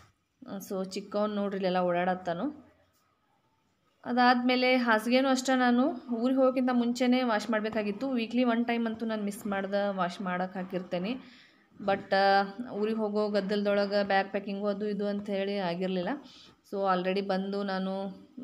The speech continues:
ಮೂರ್ನಾಲ್ಕು ದಿವಸ ಆಯಿತು. So, ಎಲ್ಲ, ಆ, ವಾಷಿಂಗ್ ಮೆಷಿನ್ ಹಾಕಬೇಕೀಗ. ಅಷ್ಟೊಂದೇನು ಗಲೀಜಾಗಿರೋದಿಲ್ಲ. So, ವಾಷಿಂಗ್ ಮೆಷಿನ್ ಹಾಕಿಬಿಟ್ರೆ ಸಾಕು, ಒಂದು ರೌಂಡ್ ಕ್ಲೀನ್ ಆಗಿಬಿಡ್ತಾವು.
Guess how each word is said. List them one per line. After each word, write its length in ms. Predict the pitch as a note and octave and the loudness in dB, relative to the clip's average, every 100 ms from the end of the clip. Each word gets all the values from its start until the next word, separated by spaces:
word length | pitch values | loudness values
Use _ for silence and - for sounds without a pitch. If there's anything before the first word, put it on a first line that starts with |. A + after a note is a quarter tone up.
| F#3 | -8
ಮೂರ್ನಾಲ್ಕು 440 | F3+ F3+ F#3 F#3 | -4 -2 -2 -2
ದಿವಸ 220 | F#3 F#3+ G#3 | -4 -2 -2
ಆಯಿತು. 720 | F#3+ G3 G3+ G3+ F#3+ B3 - - - _ _ _ - | 0 -2 -4 -6 -4 -4 -8 -20 -20 _ _ _ -10
So, 60 | G3 F#3+ F#3 F3+ | -6 -2 0 0
ಎಲ್ಲ, 160 | E3+ F#3 F#3+ F3+ - | 0 0 2 0 -4
ಆ, 340 | A3 F3+ F3 F3 - _ | -8 -6 -6 -8 -12 _
ವಾಷಿಂಗ್ 240 | G#3 G3 F#3 | -10 -6 -4
ಮೆಷಿನ್ 220 | F#3 G3 | -4 -4
ಹಾಕಬೇಕೀಗ. 580 | F#3 F#3 F#3 F#3 F3+ F3+ G3+ - - _ _ _ _ _ _ _ _ - | -4 -4 -6 -6 -6 -4 -4 -6 -18 _ _ _ _ _ _ _ _ -14
ಅಷ್ಟೊಂದೇನು 480 | G3 - C#4+ D4+ D4 | -10 -4 -2 2 4
ಗಲೀಜಾಗಿರೋದಿಲ್ಲ. 840 | C4 C4+ C4+ C4+ C#4 C#4 B3+ B3 F4+ - - - _ _ _ - | 2 4 2 4 2 2 2 2 0 -4 -16 -20 _ _ _ -2
So, 60 | B3+ C4 C4 C4 B3 | 2 2 2 2 2
ವಾಷಿಂಗ್ 280 | A#3 C4+ D4 | 2 2 0
ಮೆಷಿನ್ 200 | C#4 C#4 | 2 4
ಹಾಕಿಬಿಟ್ರೆ 380 | B3 A#3+ B3+ | 4 2 2
ಸಾಕು, 500 | B3+ A#3 A3+ - A#3+ - - - - _ _ _ | 0 2 0 0 -2 -2 -10 -20 -20 _ _ _
ಒಂದು 240 | G3+ G#3+ G#3+ | -6 -4 -2
ರೌಂಡ್ 480 | G#3+ A3 A3 G#3+ A#3 | -2 -2 -4 -6 -6
ಕ್ಲೀನ್ 220 | A3 G#3 | -4 -2
ಆಗಿಬಿಡ್ತಾವು. 880 | G3+ G3+ G#3 G#3 G3 C4+ - - | -2 -2 -2 0 0 -2 -6 -16